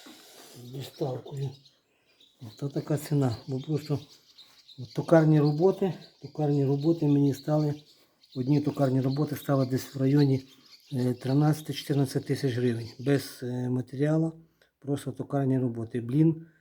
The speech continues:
от з того бліна, я мав такий великий блін, мені його розрізали, от і зробили з нього проставку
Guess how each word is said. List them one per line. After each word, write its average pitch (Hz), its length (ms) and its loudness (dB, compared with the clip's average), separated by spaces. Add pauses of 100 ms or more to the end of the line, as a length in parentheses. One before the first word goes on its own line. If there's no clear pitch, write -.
(200)
от 127 200 -8
з - 160 -10
того 135 260 6
бліна, 143 420 6 (1400)
я 127 100 -4
мав 123 300 -2
такий 131 260 0
великий 131 380 2
блін, 151 260 2 (840)
мені 127 220 0
його 127 180 2
розрізали, 156 680 4 (1040)
от 135 220 -10
і 123 40 -8
зробили 131 480 0
з 123 80 0
нього 139 240 2
проставку 117 680 -8